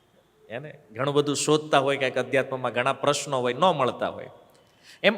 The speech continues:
જેટલા જેટલા પણ દર્શન હતા, બધા ધર્મનો એક્સપિરિયન્સ લીધો, ક્યાંય શાંતિ મળી નહીં. અને પછી નક્કી કર્યું એમણે કે એક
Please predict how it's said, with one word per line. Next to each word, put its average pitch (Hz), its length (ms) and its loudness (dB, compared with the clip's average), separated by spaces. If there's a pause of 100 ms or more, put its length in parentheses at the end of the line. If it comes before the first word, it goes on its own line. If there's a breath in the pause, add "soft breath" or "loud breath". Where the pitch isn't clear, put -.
જેટલા 233 380 4
જેટલા 233 360 2
પણ 226 240 -2
દર્શન 190 420 2
હતા, 131 320 0 (680)
બધા 240 580 2
ધર્મનો 190 440 2
એક્સપિરિયન્સ 175 540 -4
લીધો, 160 280 -4
ક્યાંય 165 300 -4
શાંતિ 156 340 -4
મળી 131 280 -6
નહીં. 117 240 -8 (880 soft breath)
અને 123 140 -4 (100)
પછી 202 420 -2
નક્કી 151 400 -4
કર્યું 127 340 -4
એમણે 104 300 -6 (640)
કે - 120 -12
એક 123 120 -6